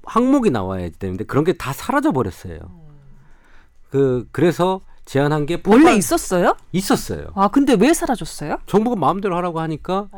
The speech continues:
Speaker 1: 이
Speaker 2: 어.
Speaker 1: 치료 어떤 항목이나 이런 것들이, 자세한 것들이 사라져 버리고
Speaker 2: 음.
Speaker 1: 진단명도 뭐 이렇게 틀이 없어져 버린 거죠.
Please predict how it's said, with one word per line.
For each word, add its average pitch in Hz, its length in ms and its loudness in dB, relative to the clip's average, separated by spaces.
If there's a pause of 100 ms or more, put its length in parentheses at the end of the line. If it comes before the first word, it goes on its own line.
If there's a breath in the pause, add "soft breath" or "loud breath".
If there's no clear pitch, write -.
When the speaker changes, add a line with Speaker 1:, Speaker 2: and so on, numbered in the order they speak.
(120)
Speaker 1:
이 156 100 0
Speaker 2:
어. - 40 -10
Speaker 1:
치료 208 400 2
어떤 165 360 -2 (220 soft breath)
항목이나 202 480 2
이런 156 160 0
것들이, 147 340 -6
자세한 147 340 -4
것들이 143 220 -4
사라져 196 400 -4
버리고 95 520 -8
Speaker 2:
음. 180 320 -20
Speaker 1:
진단명도 175 840 -2
뭐 92 300 -8
이렇게 95 300 -10 (420)
틀이 311 220 4
없어져 139 340 0
버린 87 260 -6
거죠. 73 320 -12